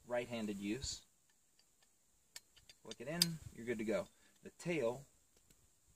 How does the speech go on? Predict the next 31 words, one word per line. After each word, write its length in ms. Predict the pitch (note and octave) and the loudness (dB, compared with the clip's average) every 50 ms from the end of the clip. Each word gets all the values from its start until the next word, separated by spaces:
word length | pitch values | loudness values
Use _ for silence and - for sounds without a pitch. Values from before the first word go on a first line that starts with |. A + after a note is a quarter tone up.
| _ - - - | _ -20 -20 -14
should 220 | - - B2+ A2 | -8 -8 -6 -2
be 100 | G#2 A2+ | -2 -4
facing 460 | G#2+ - A#2+ A#2 A2+ - - A#2 A2+ | -2 0 0 0 2 0 0 2 2
your 100 | A2 G#2+ | 2 2
brake 380 | F#2 - A2 A2 G2+ G2+ G2 - | 2 2 0 0 0 0 -2 -4
hand. 300 | - G2+ D#2 C#2 - - - - - _ _ _ - _ _ _ - - - - - | -8 -8 -8 -8 -10 -14 -16 -18 -20 _ _ _ -20 _ _ _ -20 -20 -20 -16 -14
If 120 | A2 - | -10 -6
you 80 | A#2 A2+ | -4 0
want 220 | A#2+ C#3 D3 C#3+ | 2 2 2 4
this 160 | C#3+ C#3 - | 2 -2 -2
for 140 | - - A#2+ | -2 0 4
left-handed 500 | A#2 A#2+ A#2+ - - C3+ B2+ B2+ A#2+ A2+ | 6 6 6 6 4 -4 -4 -2 -2 -2
use, 460 | A2+ B2 D3 F3 F#3 - - - - - - - - - - - - - - - - - - - - - - - | 0 -2 -2 -2 -4 -6 -8 -8 -10 -10 -12 -14 -14 -14 -20 -20 -20 -20 -12 -4 -4 -4 -4 -4 -18 -20 -16 -14
take 160 | A#2 A2 - | -12 -12 -10
the 60 | - | -8
squirrel, 420 | G#2 - - B2+ C3+ D#3 E3+ F3 E3 - - - - _ - _ _ - - - - - - _ _ - - - - _ - | -8 -6 -2 0 0 0 0 -2 -8 -12 -20 -20 -20 _ -20 _ _ -20 -20 -20 -20 -20 -20 _ _ -20 -20 -20 -20 _ -10
turn 260 | - B2+ B2 A#2+ A2+ | -6 -2 0 2 4
it 40 | A2 | 4
over, 300 | A2+ C3+ D3 D#3+ F3 E3+ - - - - - - - - - - - _ - - _ - _ - - - - - - - - | 4 4 4 0 -2 -4 -8 -14 -20 -20 -20 -20 -20 -20 -20 -20 -20 _ -20 -20 _ -20 _ -2 0 0 0 0 -4 -2 0
put 120 | - A2 | 0 2
it 40 | G#2+ | 2
on 100 | A2 A2+ | 0 0
the 60 | A#2 | -2
carabiner. 460 | - - A2+ G2+ F#2+ E2+ E2 D2 D2 - - - | -2 0 0 0 0 -2 -4 -6 -6 -10 -12 -10
You're 100 | G#2 G#2 | -4 0
ready 160 | G#2+ A2 A2 | 2 2 2
for 140 | G#2 - A2+ | 2 0 0
left-handed 500 | G#2 G#2 G2+ - - G#2 G#2 G#2 G2+ G2+ | 0 0 0 -2 -4 -4 0 0 2 2
use. 240 | G#2 G2+ - - - - - - - | 2 2 2 0 -6 -10 -14 -20 -20
The 160 | - - - - | -20 -14 -8 -4
tail 340 | B2 A#2+ C#3 D3+ D#3+ D#3 | -2 0 0 0 -2 -2